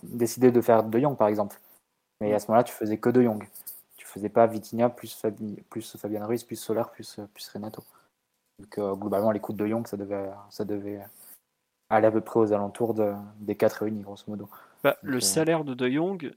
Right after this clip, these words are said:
Speaker 2: si je me trompe pas, t'additionnes, ça fait Vitinha, plus Renato, plus Fabian Ruiz. Bon, peut-être pas plus Carlos Soler,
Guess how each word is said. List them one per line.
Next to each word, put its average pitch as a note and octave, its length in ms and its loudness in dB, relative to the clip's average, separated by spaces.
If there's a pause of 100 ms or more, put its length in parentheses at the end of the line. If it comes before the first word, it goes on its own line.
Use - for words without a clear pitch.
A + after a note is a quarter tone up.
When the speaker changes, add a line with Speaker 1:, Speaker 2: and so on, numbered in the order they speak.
Speaker 2:
si - 220 -8
je B2 80 -10
me A#2+ 100 -4
trompe C3 280 -6
pas, D3+ 180 2
t'additionnes, C#3+ 760 -4
ça - 200 -10
fait - 180 -12
Vitinha, D3 720 -6 (100)
plus D#3+ 220 -8
Renato, D3 580 -4 (140)
plus D#3+ 200 -4
Fabian C#3 300 -2
Ruiz. E3+ 400 -4 (420)
Bon, B2+ 100 0
peut-être - 240 -2
pas F3+ 120 4
plus F3 360 -6
Carlos C#3+ 280 0
Soler, C3 400 -2